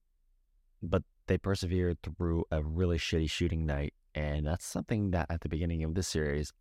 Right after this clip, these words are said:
I w-, did not see coming, because early in the series the shots were not falling, um, and when the shots were not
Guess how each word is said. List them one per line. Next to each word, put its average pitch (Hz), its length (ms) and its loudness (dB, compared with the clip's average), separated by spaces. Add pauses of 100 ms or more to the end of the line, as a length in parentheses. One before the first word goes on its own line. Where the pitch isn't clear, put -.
I 78 160 0
w-, 78 200 0 (800)
did 104 120 6
not 85 200 0
see 73 100 -6
coming, - 240 -6 (180)
because 85 360 0 (800)
early 80 220 2
in 78 60 2
the 78 60 0
series 87 320 0
the 71 60 -2
shots - 360 -2
were 67 120 0
not 67 220 -2
falling, 78 420 2 (640)
um, 67 680 -2 (480)
and 73 140 0
when 67 100 -2
the 64 60 -4
shots - 300 -2
were 76 60 0
not 65 120 -2